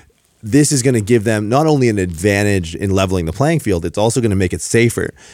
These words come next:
'cause here we have to rely less on these lats, which aren't gonna be able to scale in relative strength to body weight to stabilize our spine, and more on our obliques, which are something that are gonna be m-, more easily trained to the, the,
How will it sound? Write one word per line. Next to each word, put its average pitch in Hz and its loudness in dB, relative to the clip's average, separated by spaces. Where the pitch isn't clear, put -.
'cause 104 -2
here 135 2
we 120 2
have 113 2
to 117 -4
rely 98 2
less 98 0
on 92 -2
these 92 -2
lats, 110 -2
which 92 -4
aren't 104 0
gonna 104 -2
be 92 2
able 90 0
to 82 -6
scale 101 0
in 90 -2
relative 92 0
strength 87 -6
to 90 -4
body 120 0
weight 92 0
to - -6
stabilize 95 0
our 82 -4
spine, 117 0
and 101 -4
more 123 2
on 117 2
our 104 0
obliques, 98 0
which 92 -2
are 95 2
something 90 -2
that 90 2
are 87 2
gonna 90 2
be 85 2
m-, 78 -8
more 120 4
easily 113 0
trained 107 0
to 98 2
the, 80 0
the, 90 -2